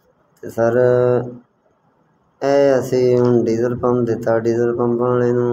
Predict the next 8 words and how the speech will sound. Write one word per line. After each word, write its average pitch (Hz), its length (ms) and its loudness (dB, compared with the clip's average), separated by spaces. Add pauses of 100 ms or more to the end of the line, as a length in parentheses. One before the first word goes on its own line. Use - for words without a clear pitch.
ਉਹਦੇ 123 300 -4
ਵਿੱਚ 120 280 -4 (160)
router 113 300 -4
ਵੀ 120 180 0
ਖਤਮ, - 380 -6 (1120)
ਵਾਲ 117 420 0
ਵੀ 120 200 -2
ਖਤਮ, 123 460 -2